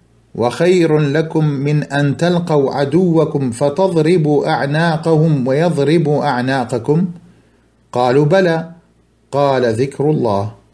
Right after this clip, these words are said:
رواه الترمذي. واتە هەواڵتان پێ بدەم بە چاکترین کردەوەتان و پاکترینتان لە لای خوای پەروەردگار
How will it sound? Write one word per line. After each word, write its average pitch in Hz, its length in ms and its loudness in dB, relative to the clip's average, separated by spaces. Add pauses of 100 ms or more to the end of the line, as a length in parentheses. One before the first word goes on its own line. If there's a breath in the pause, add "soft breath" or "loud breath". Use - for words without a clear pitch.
رواه 113 380 0
الترمذي. 151 580 0 (800 soft breath)
واتە 170 400 2 (140)
هەواڵتان 180 520 0 (100)
پێ 165 240 0
بدەم 170 280 0 (260)
بە 143 80 0 (100)
چاکترین 165 760 0
کردەوەتان 156 680 0
و 117 140 -4 (160)
پاکترینتان 156 1120 -2
لە 131 40 -4
لای 143 280 0
خوای 131 360 -2
پەروەردگار 123 640 0